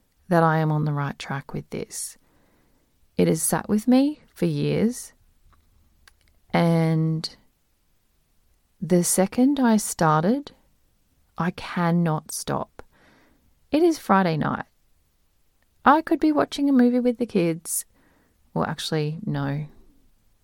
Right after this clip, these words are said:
They'll almost be in bed soon. Um, I could be doing schoolwork.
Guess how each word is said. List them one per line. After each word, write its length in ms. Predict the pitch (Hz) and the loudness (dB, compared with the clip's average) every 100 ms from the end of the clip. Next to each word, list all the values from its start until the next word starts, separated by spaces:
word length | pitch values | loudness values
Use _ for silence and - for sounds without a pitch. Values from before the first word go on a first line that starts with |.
| _ | _
They'll 180 | - 151 | -10 -8
almost 340 | - - - - | -6 -6 -8 -8
be 60 | |
in 80 | - | -8
bed 260 | - - - | -8 -10 -8
soon. 360 | - 196 240 - - - - - _ _ - | -4 0 0 -4 -20 -20 -20 -20 _ _ -6
Um, 560 | 160 156 156 151 170 - _ _ _ _ _ _ _ _ _ _ _ _ _ _ _ _ _ _ _ _ _ | -4 -2 -2 -4 -6 -14 _ _ _ _ _ _ _ _ _ _ _ _ _ _ _ _ _ _ _ _ _
I 80 | 254 | 0
could 160 | 302 | 2
be 60 | 302 | 0
doing 220 | 320 285 | 0 -2
schoolwork. 640 | 285 - 202 196 190 208 | -2 2 4 6 4 2